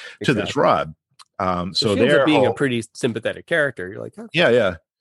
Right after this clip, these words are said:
Speaker 1: So basically we learn, and I'll fast forward a little bit. So basically the whole reason that Rod and Arlene are on this island is they want to steal the boat. So basically
Speaker 2: Right.
Speaker 1: I think their plot was, or their, their ideas were to get on this island,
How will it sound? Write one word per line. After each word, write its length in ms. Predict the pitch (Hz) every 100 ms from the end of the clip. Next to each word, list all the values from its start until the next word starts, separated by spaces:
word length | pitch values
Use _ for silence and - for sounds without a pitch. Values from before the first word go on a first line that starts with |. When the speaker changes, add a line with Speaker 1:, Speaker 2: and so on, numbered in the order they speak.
| _
Speaker 1:
So 120 | -
basically 300 | 151 214 151
we 160 | 127 120
learn, 380 | 117 113 110 113
and 240 | 104 104
I'll 260 | 90 104 92
fast 300 | - 101 -
forward 160 | 101
a 20 | 101
little 140 | 156
bit. 120 | 101
So 120 | -
basically 260 | 156 196 120
the 140 | 101
whole 440 | - 110 104 104 - - - - -
reason 400 | 113 135 131 110
that 160 | 104 101
Rod 320 | 101 98 92
and 80 | 95
Arlene 280 | 92 101 95
are 40 |
on 100 | 92
this 140 | 90 123
island 360 | 147 151 104
is 160 | 92 85
they 100 | 98
want 340 | 98 107 104 -
to 80 | 95
steal 600 | - 110 98 95 95 - - - _
the 140 | - 98
boat. 420 | 98 165 107 80
So 140 | -
basically 320 | 101 127 127 113
Speaker 2:
Right. 80 |
Speaker 1:
I 20 | 98
think 200 | 127 101
their 100 | 143
plot 360 | - 113 92
was, 400 | 92 87 87 -
or 120 | 98
their, 160 | 98 104
their 180 | 110 151
ideas 420 | 107 98 90 85
were 140 | 92
to 80 | 87
get 160 | 87 104
on 140 | 107
this 160 | 127 -
island, 480 | 98 95 90 92